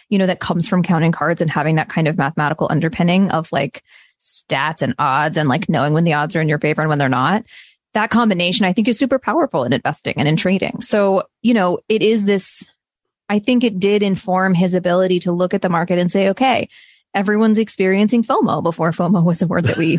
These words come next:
<laughs> had and used." Or everyone is, you know, just being able to sort of diagnose the psychological condition of, like, what people are feeling and why they're acting in a certain way. And that need to go with the crowd, go against the crowd. I think that helped him understand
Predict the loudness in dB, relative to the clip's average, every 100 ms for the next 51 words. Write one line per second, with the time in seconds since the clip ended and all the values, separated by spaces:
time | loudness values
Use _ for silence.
0 | -2 -2 0 2 0 0 -2 -6 -12 -14
1 | -14 -14 -6 0 2 2 2 0 0 2
2 | 2 2 2 2 0 0 0 -2 -4 -4
3 | 0 2 2 0 0 0 0 0 0 0
4 | 0 2 0 -2 -4 -2 -2 0 -2 0
5 | 0 2 0 0 0 -2 0 0 0 0
6 | 0 0 0 0 0 0 0 -2 -2 -4
7 | 0 2 2 2 0 2 2 2 0 -6
8 | -20 _ -6 -2 0 0 -2 -6 -2 0
9 | 0 -2 _ -2 0 2 2 0 -4 -4
10 | 0 2 2 0 0 0 0 0 0 0
11 | 0 0 0 -2 -2 0 2 0 0 0
12 | 0 -2 0 -2 -2 -8 -8 0 2 4
13 | 2 0 0 0 -2 0 0 2 0